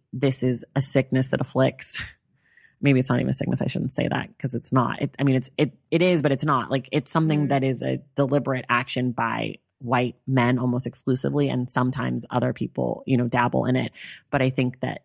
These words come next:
Speaker 1: like, the glorification of it also appears to be
Speaker 2: Yeah.
Speaker 1: a,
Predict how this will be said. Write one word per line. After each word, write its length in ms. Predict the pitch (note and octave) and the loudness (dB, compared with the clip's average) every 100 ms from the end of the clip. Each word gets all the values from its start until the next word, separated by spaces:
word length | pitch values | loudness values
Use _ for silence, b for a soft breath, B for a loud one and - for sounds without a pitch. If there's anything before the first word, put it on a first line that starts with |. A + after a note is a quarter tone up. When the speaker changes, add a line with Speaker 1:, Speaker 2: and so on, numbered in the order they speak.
| _ | _
Speaker 1:
like, 220 | A#2 C3 | -8 -6
the 60 | A#2+ | -6
glorification 680 | B2+ C#3 B2+ D3 F3+ D#3+ | 0 2 0 0 0 2
of 100 | C3+ C3 | 2 2
it 80 | - | 2
also 500 | C#3 D3+ - - - - | 2 4 2 0 -2 -4
appears 300 | - B2 B2+ | -2 0 0
to 140 | - G3+ | -2 -4
be 360 | - G2+ F#3+ - _ | -4 -6 -10 -14 _
Speaker 2:
Yeah. 380 | G3+ F#3+ F#3+ F#2+ - | -12 -12 -12 -6 2
Speaker 1:
a, 180 | C3 | 2